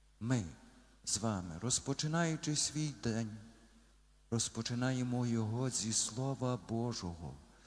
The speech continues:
з то-, з тої доброї новини.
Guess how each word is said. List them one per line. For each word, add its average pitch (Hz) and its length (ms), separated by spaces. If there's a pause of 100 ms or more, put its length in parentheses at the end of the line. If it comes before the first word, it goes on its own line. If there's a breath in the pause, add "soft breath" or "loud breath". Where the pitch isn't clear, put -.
(260 loud breath)
з - 140
то-, 143 200 (260)
з 104 140
тої 139 280
доброї 135 580 (340)
новини. 123 640